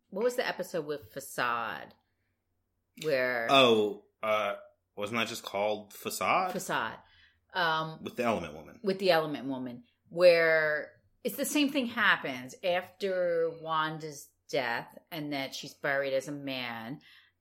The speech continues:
Speaker 1: and Barbie tries to fix it by writing Wanda on the, um, gravestone.
Speaker 2: And putting the comic
Speaker 1: Right.
Speaker 2: on the coffin. The
Speaker 1: The comic. And that's the,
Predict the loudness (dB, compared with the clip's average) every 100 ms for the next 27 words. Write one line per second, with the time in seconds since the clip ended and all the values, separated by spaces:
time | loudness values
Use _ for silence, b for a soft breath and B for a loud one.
0 | -10 -8 -6 -6 -8 -10 -12 -14 -16 -18
1 | _ 4 6 6 -2 2 2 2 -2 -10
2 | -16 -20 -20 0 0 0 -4 -2 -2 -4
3 | -4 -2 0 0 0 -4 -6 -4 -2 -2
4 | -2 -4 -4 -6 -8 -12 -14 -16 -20 -20
5 | _ _ _ _ _ _ _ _ -12 -12
6 | -12 -16 0 4 4 0 -6 -4 -6 -12
7 | _ -2 0 0 0 -2 -2 0 -4 -8
8 | -20 _ -2 0 -2 -4 -2 -2 -2 -6
9 | -4 -4 -4 -4 -4 -4 6 6 6 2
10 | -6 -6